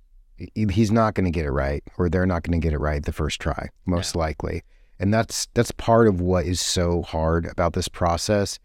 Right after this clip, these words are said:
Speaker 1: is that, you know, these S S R I drugs that we talked about, they take a long time
Speaker 2: Mm-hmm.
Speaker 1: to, to build up to what they're going to be doing for your body. And so sometimes you have to wait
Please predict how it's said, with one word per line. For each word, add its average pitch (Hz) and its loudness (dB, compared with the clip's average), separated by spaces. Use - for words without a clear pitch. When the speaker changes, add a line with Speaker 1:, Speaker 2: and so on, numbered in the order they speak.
Speaker 1:
is 95 -2
that, 90 0
you 90 0
know, 82 0
these 87 0
S 95 -2
S 95 -4
R 87 4
I 87 2
drugs 80 -2
that 80 -4
we 82 -4
talked 80 -4
about, 85 -4
they 107 2
take 139 2
a 110 0
long 82 0
time 73 -2
Speaker 2:
Mm-hmm. - -18
Speaker 1:
to, 82 0
to 92 -2
build 82 2
up 80 0
to 80 0
what 80 0
they're 87 0
going 80 0
to 78 -2
be 82 -2
doing 76 -2
for 82 -2
your 76 0
body. 76 -2
And 82 0
so 87 -2
sometimes 95 0
you 95 2
have 95 -2
to 90 -2
wait 95 2